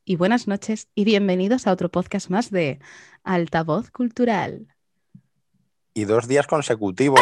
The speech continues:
Speaker 2: no os quejaréis.
Speaker 1: <laughs>
Speaker 2: Hola.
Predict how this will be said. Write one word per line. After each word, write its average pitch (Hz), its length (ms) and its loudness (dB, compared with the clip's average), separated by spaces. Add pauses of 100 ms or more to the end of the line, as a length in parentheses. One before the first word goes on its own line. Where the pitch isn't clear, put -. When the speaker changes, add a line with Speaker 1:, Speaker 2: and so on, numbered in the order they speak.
Speaker 2:
no 392 60 6
os - 100 0
quejaréis. 698 500 4
Speaker 1:
<laughs> 370 800 0 (1500)
Speaker 2:
Hola. 110 460 2